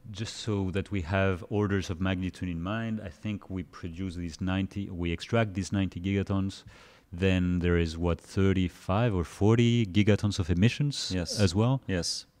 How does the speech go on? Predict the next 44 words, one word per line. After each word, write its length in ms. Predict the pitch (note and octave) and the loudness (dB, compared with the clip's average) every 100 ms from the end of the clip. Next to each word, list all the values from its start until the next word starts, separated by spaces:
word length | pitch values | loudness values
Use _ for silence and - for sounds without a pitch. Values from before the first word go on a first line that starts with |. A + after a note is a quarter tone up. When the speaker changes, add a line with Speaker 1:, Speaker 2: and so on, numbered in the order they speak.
| _ | _
Speaker 1:
And 180 | F#2+ F#2 | -4 0
then 320 | F#2+ G#2 G#2+ F#2+ - | 2 2 2 0 0
how 80 | |
much 260 | G2+ G#2 - | 2 2 2
is, 380 | G2+ - - - | -2 -2 -10 -8
uh, 120 | G2+ - | -8 -4
is 240 | A2 F2 | -4 -2
then 440 | F#2 F#2+ F#2 F2+ F2+ - _ - F2+ | 2 2 4 0 -2 -12 _ -10 2
goes 320 | G2 G2 - | 6 4 2
to 400 | - G2+ F#2+ F#2+ F2 | -2 2 4 2 2
the, 460 | F2 E2 E2 D#2+ - - - _ - | 2 2 0 -2 -6 -20 -20 _ -2
well, 140 | F2+ | 0
to 120 | - E2 | 0 -4
the 100 | E2+ | -2
stock, 300 | - A2+ F#2+ | 4 4 4
and 100 | E2+ | 2
how 120 | F2 | 2
much 200 | F2 - | 2 0
of 100 | E2 | 0
it 300 | E2+ - - - | -2 -4 -14 -6
is 260 | F#2 E2 | -4 -2
then 260 | E2 E2 D#2+ | -2 -2 -4
produced 460 | - D#2 E2 - | -6 -4 -4 -4
as 220 | D#2+ - - | -6 -8 -4
waste 380 | E2 D#2 - | -4 -4 -10
into 200 | G2+ F2 | -10 -6
that? 140 | E2 D#2+ | -2 0
Speaker 2:
Yes, 180 | F2 - | 0 0
so 460 | - A2+ G#2 G#2+ - | 0 4 4 2 0
currently 680 | A2+ A2 C#3+ C#3+ C#3 C#3+ C#3 | 4 6 6 4 2 2 0
we 160 | G#2 A#2+ | -2 -2
see 260 | - B2 | 0 0
that, 300 | B2 A#2+ - - _ _ - - | 0 0 -2 -18 _ _ -18 -8
um, 160 | F2+ - - | -8 -10 -6
a 40 | F#2+ | 2
little 200 | A#2 A#2+ | 4 4
bit 160 | - | 2
more 360 | G2+ G2+ A2+ B2 | 2 2 2 2
than 140 | A#2 | 0
half 520 | G#2 - E2+ A#2 - | -2 -4 0 -2 -2
of 180 | B2+ - - | -6 -6 -2
the 220 | F#2+ F#2 | 0 2
resource 480 | G#2 - A2+ - A2+ | 0 0 0 -2 0
use 380 | A#2 A2+ - | 0 0 -2